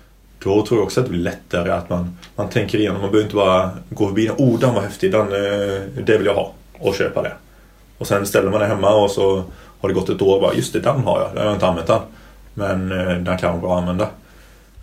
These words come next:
Så gör man medvetna val, då tror jag automatiskt att du köper färre saker. Du använder dem mer, för det är någonting som du verkligen vill ha.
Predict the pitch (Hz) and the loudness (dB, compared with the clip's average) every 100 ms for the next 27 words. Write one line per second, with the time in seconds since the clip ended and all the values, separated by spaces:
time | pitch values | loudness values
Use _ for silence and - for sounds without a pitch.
0 | - - 98 95 104 101 98 98 87 95 | -20 -4 -2 0 2 2 2 2 2 2
1 | 95 127 110 90 92 92 - 98 - 113 | 2 2 4 4 2 -2 -6 -6 -2 0
2 | 92 87 87 85 78 - - 123 - - | 2 2 0 -4 -4 -2 -2 -2 -2 -8
3 | - - - - 90 - 92 82 87 - | -10 -20 -20 -14 -10 0 0 0 -4 -2
4 | 80 80 123 - - - 107 - - - | 0 0 0 0 0 2 0 -2 -16 -20
5 | - - _ _ _ _ _ - 90 87 | -20 -20 _ _ _ _ _ -2 2 4
6 | 87 87 - - - - - 101 85 82 | 4 2 -4 -16 -20 -8 0 0 0 -4
7 | 82 85 95 127 92 123 78 - 92 - | -2 2 4 2 0 0 -2 -4 -10 -6
8 | 92 92 92 87 92 87 85 98 87 - | -2 0 -2 -2 -4 -2 0 2 0 -2
9 | 90 90 131 - | -2 0 0 -2